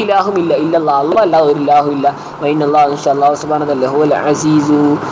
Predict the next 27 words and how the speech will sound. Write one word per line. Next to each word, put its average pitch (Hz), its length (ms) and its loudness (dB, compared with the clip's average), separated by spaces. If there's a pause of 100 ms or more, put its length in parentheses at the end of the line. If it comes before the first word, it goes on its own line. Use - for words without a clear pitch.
(200)
അവൻ 143 140 2 (140)
പ്രതാപിയാണ്, 147 840 2 (880)
ഫീ 175 120 2 (180)
മിൽക്കിഹി, 156 420 4 (300)
അല്ലെങ്കിൽ 151 320 2
ഫീ 147 60 2 (120)
മുൽക്കിഹി, 143 320 0
അല്ലാഹുവിൻ്റെ 147 460 2
രാജാധികാരത്തിൽ, 143 840 2 (520)
അൽ 147 160 0
ഹക്കീമു 147 480 0
ഫീ 160 160 2
സുനി, 147 220 0 (160)
പ്രവർത്തനത്തിൽ 143 500 0 (140)
യുക്തിഭദ്രനാണ്. 151 800 0 (840)
ഫൈൻ 202 200 0 (100)
തവല്ലോ, 214 360 2 (600)
അവർ 170 120 2 (100)
തിരിഞ്ഞു 160 320 -2
കളഞ്ഞാൽ, 151 460 0
ആയിരുന്നു 151 340 0
അവർ 147 100 0 (100)
തിരിഞ്ഞു 139 280 0
കളഞ്ഞാൽ, 143 360 2
ഇനി 139 180 0
ഈമാൻ 143 220 2 (100)
വിശ്വസിക്കുന്നതിനെ 143 560 0